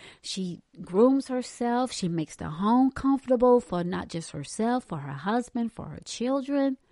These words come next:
and for those that come in to visit. She's not lazy. She's thoughtful. She's understanding.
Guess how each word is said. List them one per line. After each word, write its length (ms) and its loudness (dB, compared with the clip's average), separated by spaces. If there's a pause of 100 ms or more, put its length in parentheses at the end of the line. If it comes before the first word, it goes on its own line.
(580)
and 200 2
for 240 -8
those 360 0
that 280 -8
come 340 -6
in 280 -4
to 140 -6
visit. 800 -6
She's 300 -14
not 260 -12
lazy. 800 -2
She's 320 -12
thoughtful. 640 -6
She's 320 -12
understanding. 840 -16